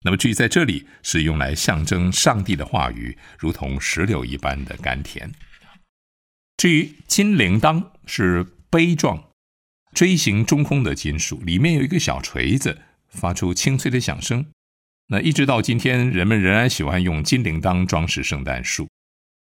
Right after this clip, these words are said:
最后，上帝要摩西做一个金牌，上面写着“归耶和华为圣”，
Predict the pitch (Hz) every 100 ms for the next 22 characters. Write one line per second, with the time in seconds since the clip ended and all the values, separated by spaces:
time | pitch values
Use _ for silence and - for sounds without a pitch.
0 | _ _ - 180 202 - _ _ _ -
1 | - 127 113 104 92 90 101 110 107 -
2 | 98 73 80 - 64 - 143 139 143 -
3 | 65 60 73 160 _ - - 123 107 92
4 | - 78 64 90 80 90 _ _ _ -
5 | 143 135 139 123 123 - 73 90 - 67
6 | 64 67 65 64 - 98